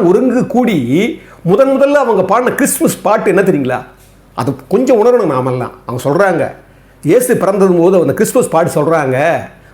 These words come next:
"வானில் கடவுளுக்கு மகிமையும் மண்ணில் சமாதானமும் மனிதர்களிடம் பிரியமும் உண்டாவதாக." அந்த பாட்டினுடைய முதல், முதல் பாட்டே இதுதான். மண்ணில்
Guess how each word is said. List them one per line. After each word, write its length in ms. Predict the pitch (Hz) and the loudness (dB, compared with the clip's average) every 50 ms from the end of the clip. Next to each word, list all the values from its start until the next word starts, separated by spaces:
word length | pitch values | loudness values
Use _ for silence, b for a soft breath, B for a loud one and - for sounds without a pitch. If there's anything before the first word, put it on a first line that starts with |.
| b - | b -6
"வானில் 560 | 120 127 143 170 196 220 233 220 180 135 117 131 156 - - - - | -2 0 2 2 2 2 2 2 0 0 0 -2 -6 -8 -12 -18 -10
கடவுளுக்கு 640 | - - 151 170 202 233 226 240 262 226 - - 302 | -6 -4 -2 0 0 0 2 0 0 0 -2 -4 -2
மகிமையும் 600 | 254 180 156 151 190 196 214 214 196 170 123 113 117 - - - - - - 127 | 0 0 0 0 2 2 2 0 0 -2 -2 -4 -6 -12 -16 -20 -20 -14 -8 -4
மண்ணில் 460 | 139 160 202 254 294 294 302 285 202 - | -2 -2 0 0 2 2 2 2 0 0
சமாதானமும் 880 | - - 151 185 247 254 269 262 262 247 233 220 202 180 143 120 104 120 - B B B B B B B 143 127 | -2 -2 0 0 2 2 2 2 0 0 0 0 0 0 -2 -4 -6 -10 -14 B B B B B B B -6 -2
மனிதர்களிடம் 640 | 139 151 165 226 285 294 285 269 262 254 214 156 120 113 117 b b b b b b b _ _ _ - | 0 0 2 2 2 2 4 2 2 2 0 -2 -4 -6 -10 b b b b b b b _ _ _ 0
பிரியமும் 440 | 285 311 320 339 320 285 277 262 240 | 2 2 4 4 4 2 2 2 2
உண்டாவதாக." 680 | 202 208 190 233 220 214 208 190 180 165 147 143 127 127 139 139 120 | 2 2 2 2 2 2 2 2 0 0 0 0 0 0 -2 -2 -2
அந்த 180 | - 123 143 139 | -2 -4 -4 -2
பாட்டினுடைய 520 | - - 202 247 240 240 220 196 170 165 143 | -2 0 0 0 0 2 2 2 2 2 0
முதல், 300 | 127 143 160 208 240 262 254 214 170 | 0 0 2 2 2 2 0 -2 -4
முதல் 260 | 143 139 147 240 233 - | -2 0 0 0 0 0
பாட்டே 300 | 165 170 175 - 208 196 | -2 -4 -2 0 0 0
இதுதான். 360 | 190 131 117 117 120 113 - - - - - - b b b b b b b b b - - | 2 0 0 -2 -4 -6 -8 -12 -20 -20 -20 -20 b b b b b b b b b -18 -8
மண்ணில் 520 | - 127 156 226 294 320 330 302 233 143 | -4 -2 0 0 2 2 2 2 2 0